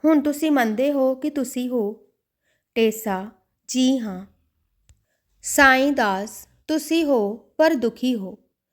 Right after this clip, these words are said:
ਟੇਸਾ, "ਠੀਕ, ਮੈਂ ਹਾਂ ਪਰ ਦੁਖੀ ਹਾਂ।" ਸਾਈਂ ਦਾਸ, "ਤੁਸੀਂ ਚਾਹੁੰਦੇ ਹੋ ਕਿ ਸੁਖੀ ਹੋ ਜਾਓ?" ਟੇਸਾ, "ਇਹੋ ਤਾਂ ਮੈਂ ਮੰਗਦਾ ਹਾਂ।" ਸਾਈਂ ਦਾਸ,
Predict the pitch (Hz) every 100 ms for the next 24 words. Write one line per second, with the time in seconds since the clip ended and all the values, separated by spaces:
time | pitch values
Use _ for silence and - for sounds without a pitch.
0 | _ _ _ - 240 220 - 190 185 -
1 | _ _ - 285 302 302 285 220 214 247
2 | 226 185 208 - 262 269 202 196 220 214
3 | 185 180 _ _ _ _ _ _ _ -
4 | 254 247 269 277 220 185 202 - _ _
5 | 330 320 349 302 226 226 294 269 247 240
6 | 269 262 240 240 254 262 262 240 208 208
7 | 226 _ _ _ _ _ _ _ 254 240
8 | 240 202 196 208 _ - 285 294 330 320
9 | 302 294 247 185 180 208 202 196 - _
10 | _ _ _ _ _ - 254 226 233 254
11 | 214 180 202 -